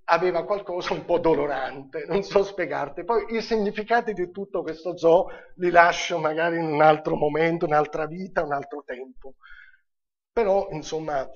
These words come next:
devo dire che ognuno di questi ambienti, poi non li sto a descrivere tutti, che erano molti,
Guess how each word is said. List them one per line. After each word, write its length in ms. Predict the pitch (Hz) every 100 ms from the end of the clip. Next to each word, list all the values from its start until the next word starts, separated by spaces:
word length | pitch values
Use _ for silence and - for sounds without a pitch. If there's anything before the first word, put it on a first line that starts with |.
| -
devo 300 | 196 175 208
dire 240 | 214 202 180
che 240 | 180 - -
ognuno 500 | 202 226 294 285 214
di 100 | 175
questi 300 | 185 - 165
ambienti, 480 | 165 160 139 135
poi 140 | 135 160
non 120 | 135
li 80 | 123
sto 180 | - 180
a 60 |
descrivere 540 | 156 - 175 147 139 131
tutti, 280 | 226 226
che 100 | 170
erano 240 | 151 147 143
molti, 500 | 139 117 110 -